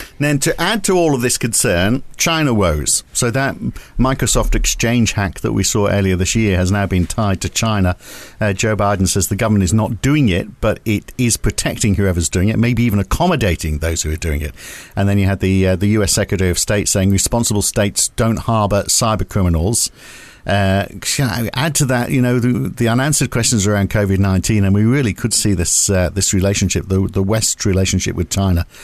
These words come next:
sour more, couldn't we? And I, I, and I wonder what that's gonna do for Australia-China tensions.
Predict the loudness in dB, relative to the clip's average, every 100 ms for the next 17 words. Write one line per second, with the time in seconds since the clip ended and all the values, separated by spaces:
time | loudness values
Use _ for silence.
0 | -20 -20 -6 -2 0 0 2 4 4 4
1 | 2 0 -2 -2 0 0 0 0 0 0
2 | 0 0 0 0 2 0 0 -2 -2 0
3 | 0 0 0 0 0 0 0 0 0 0
4 | 0 -2 -4 -8 -12